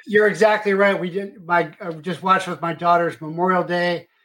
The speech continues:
and it's the grandson, and I'm like, "That's exactly how it happens. My dad was a World War Two vet. My wife's dad was a World War Two vet." That's exa-, but we're all like,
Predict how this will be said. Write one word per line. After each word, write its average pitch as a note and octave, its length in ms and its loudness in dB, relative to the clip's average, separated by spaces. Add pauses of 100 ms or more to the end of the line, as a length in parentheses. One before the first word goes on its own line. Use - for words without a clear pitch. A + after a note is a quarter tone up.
(160)
and D#3+ 140 -10
it's D3+ 140 -12
the D3+ 80 -10
grandson, F3 720 0
and E3 120 -4
I'm D#3+ 140 -4
like, D#3 160 -6
"That's F3+ 220 -4
exactly F3 440 0
how G3+ 220 2
it G3+ 60 0
happens. F#3+ 480 -2
My E3+ 180 0
dad F#3 300 -2
was F3 180 -6
a F3+ 140 -4
World F3+ 220 -6
War F#3 120 -4
Two G3 240 -2
vet. F#3 320 -4 (300)
My D#3 100 -6
wife's F3+ 300 2
dad F#3 140 2
was F3+ 120 2
a F3 80 -2
World F#3 180 -2
War F3+ 120 -2
Two F#3 200 -6
vet." F3 180 -4
That's E3+ 200 -6
exa-, D#3+ 320 -8
but F3 140 -4
we're F#3 220 0
all F#3 120 2
like, F3+ 240 2